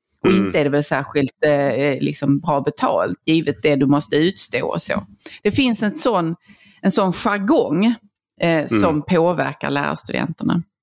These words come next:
Speaker 2: Det, det är lite som, eh, jag menar, min mamma, hon är född fyrtioåtta och blev, eh, utbildad sig till lärare. Jag tror att hon utbildade sig på samma, eh, lärarhögskola som du i
Speaker 1: Mm.
Speaker 2: Mölndal där.
Speaker 1: Mm, på
Speaker 2: Ehm,
Speaker 1: Leråkern.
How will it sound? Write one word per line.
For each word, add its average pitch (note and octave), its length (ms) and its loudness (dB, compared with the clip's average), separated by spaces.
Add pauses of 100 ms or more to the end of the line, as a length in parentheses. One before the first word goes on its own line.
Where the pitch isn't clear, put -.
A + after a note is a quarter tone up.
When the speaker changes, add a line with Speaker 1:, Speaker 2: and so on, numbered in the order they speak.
(460)
Speaker 2:
Det, B2 120 0 (120)
det C3+ 120 0
är C#3 40 0
lite C#3+ 280 -2
som, A#2 420 0
eh, A2+ 60 2 (920)
jag B2+ 100 2
menar, B2 280 2 (400)
min B2 260 2
mamma, A#2 640 0 (340)
hon A#2 180 0
är A2 60 0
född G#2+ 300 0
fyrtioåtta - 880 -2 (120)
och A2+ 100 -2
blev, F#2+ 380 0
eh, F#2 720 0
utbildad G2+ 380 0
sig G2 100 -4
till G2 100 -2
lärare. F#2+ 180 2
Jag F#2 100 -4
tror G3+ 280 0
att - 100 -2
hon A#2 140 2
utbildade G#2 320 0
sig G2 120 -2
på - 100 -10
samma, F#2 580 0 (320)
eh, F2+ 100 2
lärarhögskola F#2 800 0
som F2+ 200 -2
du C#3+ 260 0 (480)
i - 40 0
Speaker 1:
Mm. A#2 140 4
Speaker 2:
Mölndal A2+ 400 2
där. F#2+ 260 0 (320)
Speaker 1:
Mm, F3+ 220 4
på - 80 -4
Speaker 2:
Ehm, G#2+ 260 2
Speaker 1:
Leråkern. E3+ 720 0